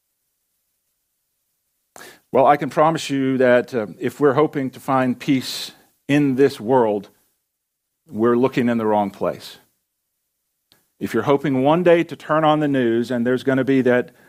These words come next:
uh, that one politician who shows up to save the day and make everything better and bring peace,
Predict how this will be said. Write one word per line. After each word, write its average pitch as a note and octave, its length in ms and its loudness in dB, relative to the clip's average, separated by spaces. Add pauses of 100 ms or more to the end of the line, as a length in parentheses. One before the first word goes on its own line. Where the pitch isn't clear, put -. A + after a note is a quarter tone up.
(480)
uh, G#2 320 2
that G#2+ 240 -2
one C#3 560 0
politician C#3 720 -4
who A#2 140 -8
shows B2+ 420 0
up G#2+ 300 0
to G#2+ 140 -10
save C#3 440 -2
the C#3 80 -4
day A2+ 320 0
and A2+ 80 -2
make A#2 220 -4
everything B2 400 -4
better A2+ 260 0
and G#2 160 -8
bring A2+ 220 -4
peace, - 460 -8